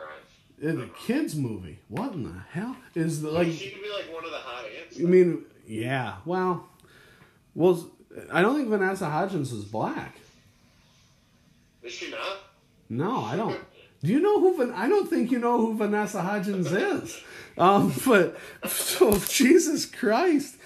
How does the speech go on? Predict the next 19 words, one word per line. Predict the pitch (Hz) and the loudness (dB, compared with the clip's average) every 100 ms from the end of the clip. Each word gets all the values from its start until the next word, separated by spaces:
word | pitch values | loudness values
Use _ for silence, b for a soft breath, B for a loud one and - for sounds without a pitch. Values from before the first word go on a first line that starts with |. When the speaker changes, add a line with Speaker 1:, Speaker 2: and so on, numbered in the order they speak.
| B B B - | B B B -2
Speaker 2:
I | 226 | -2
can't | - 269 262 | 2 2 2
even | 254 - | -2 -2
think | 302 330 349 | 0 2 4
anymore. | 403 381 247 233 190 - B B B | 4 4 2 2 0 -2 B B B
Um, | 214 226 226 | 4 6 6
Speaker 1:
Her | 160 - | 2 -4
name | 180 165 | -8 -8
just | - - | -12 -10
popped | 139 147 | -10 -10
in | 156 | -12
my | 147 | -12
head | - - - - | -12 -10 -10 -10
for | 120 | -14
some | - 90 - | -14 -16 -18
reason. | - - 208 | -20 -6 -2
Speaker 2:
yeah, | 262 247 | 0 2
oh | |
my | 208 180 139 | 0 2 0